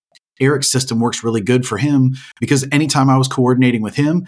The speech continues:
he got back to me, I got back to him, and it was great working with him to set up this episode. So it just goes to show that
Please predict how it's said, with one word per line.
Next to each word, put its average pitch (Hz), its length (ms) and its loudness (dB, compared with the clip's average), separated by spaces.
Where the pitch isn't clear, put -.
he 147 180 0
got 123 140 0
back 113 160 -2
to 98 120 -8
me, 156 420 0
I 127 100 0
got 131 140 0
back 123 180 -2
to 95 80 -8
him, 139 380 2
and 120 100 -2
it 160 100 -2
was 127 120 -10
great 113 360 -4
working 110 280 -2
with 90 160 -8
him 87 260 -10
to 131 120 0
set 101 280 -4
up 90 140 -12
this - 220 -4
episode. 120 420 -8
So 170 180 0
it 147 60 -4
just 156 220 -2
goes 160 200 0
to - 120 -4
show 135 360 2
that 92 400 -2